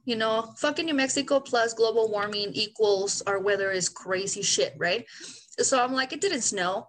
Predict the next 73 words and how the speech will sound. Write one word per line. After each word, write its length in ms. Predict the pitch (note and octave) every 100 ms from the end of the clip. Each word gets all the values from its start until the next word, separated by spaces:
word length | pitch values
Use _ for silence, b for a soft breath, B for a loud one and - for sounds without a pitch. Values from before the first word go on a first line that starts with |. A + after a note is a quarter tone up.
| _
But 100 | B3
as 160 | A#3+ A#3
I'm 100 | A3
driving 380 | A3 A#3 D4 C#4
over 140 | B3
there 220 | A#3 A3+
to 120 | A3
get 180 | F#3 A#3
the 80 | A3+
alcohol, 540 | G#3+ D4 C#4+ A#3 A3+
it's 140 | A#3 B3
fucking 420 | D#4 C4+ G#3+ F3+ -
crazy 440 | D4 F4 F4+ C#4+
on 140 | B3+ A3
the 80 |
freeway. 640 | G3+ - A#3 G#3 F#3 D3+ - B B B
So 120 | A#3
I 160 | B3
already 300 | E4+ F4 F4+
have 180 | D4 C#4+
this 180 | C4+ B3+
anxiety 480 | A3+ - A3+ B3+ C4+
that 140 | A3+
I 40 | G3
know 240 | G3 G#3+
it's 100 | A#3+
about 300 | B3+ G#3 G#3
to 80 | G#3
pop 320 | - F#3 G3
up, 240 | F#3 A#3+ B3+
but 100 | G3+
I'm 100 | F#3
trying 280 | G#3+ G3+
to, 80 | G3+
like, 180 | F#3+ D#3
swallow 400 | - F#3 E3+ G#3+
it 140 | A3+
and 180 | G3+ E3
put 140 | - F#3+
it, 100 | G3
like, 220 | F3+ E3
deep 240 | G3+ G3
in 120 | F#3+
me. 220 | A3 C#4 - B B B B B B
And 200 | - -
I'm 160 | A3 G#3+
like, 200 | G3+ G3
"No, 140 | A3+
no, 120 | A#3
no." 260 | G#3+ F#3+ F#3 -
It, 120 | G3+
like, 240 | F#3+ F3 B B B
even 300 | A3+ B3 B3+
so-and-so 540 | - A#3+ G#3 F#3+ E3 D#3
says 300 | - E3+ F#3
it's 120 | F3
not 200 | F#3 D3+
real. 240 | F3 C#3
It's 140 | F3 -
not 200 | A#3 A#3+
real. 220 | C4+ F3
It's 140 | F#3
not 180 | G3 G#3
real. 200 | G#3+ -
It's 120 | F3+
not 160 | F3+ F#3
real. 140 | E3+
I'm 100 | F3
fine. 200 | F3 F#3+ -
I'm 100 | D#3
fine. 200 | F3 -
I'm 80 | D#3
fine. 200 | E3+